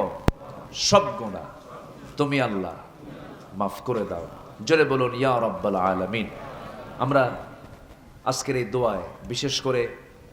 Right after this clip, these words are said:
কিছু ভাইয়ের দোয়াটা না করলে কৃপণতা হয়ে যাবে। এই ময়দানে তারা এসেছেন, কথা বলেছেন এখানে, এই জায়গায় বসেই তারা ওয়াজ মাহফিল করেছেন,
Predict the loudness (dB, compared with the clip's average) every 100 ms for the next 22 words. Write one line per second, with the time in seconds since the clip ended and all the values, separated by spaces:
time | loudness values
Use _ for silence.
0 | -20 -20 -20 -20 -18 -10 -6 -4 0 0
1 | 0 2 2 2 -2 -2 -2 -4 -2 -2
2 | 0 -2 0 0 0 0 -2 -4 2 2
3 | 2 -4 2 2 4 2 2 2 2 0
4 | -4 -4 -6 -10 -18 -20 -20 -20 -20 -20
5 | -20 0 2 6 8 8 8 6 4 -2
6 | -6 -10 -14 -20 -20 -20 -20 -20 -20 2
7 | 4 6 6 6 4 2 4 6 10 10
8 | 8 2 0 -2 -2 -2 -2 -4